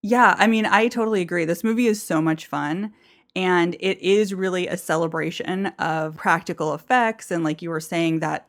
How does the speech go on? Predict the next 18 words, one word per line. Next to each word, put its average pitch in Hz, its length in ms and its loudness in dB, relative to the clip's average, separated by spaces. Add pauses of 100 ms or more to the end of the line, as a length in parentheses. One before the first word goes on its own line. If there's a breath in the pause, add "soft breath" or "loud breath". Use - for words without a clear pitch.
that - 220 -4
style 156 500 -2
of 165 200 -8
movie, 165 460 -4
but 190 280 -6
it's 190 140 -4
also 208 360 0
found 175 360 -2
footage, 220 560 -2
and 180 220 -4
then 170 100 -2
it 165 80 -6
has 175 320 -4
all 175 180 -4
of 170 80 -10
these 170 240 -8
sort 170 160 -6
of 160 140 -6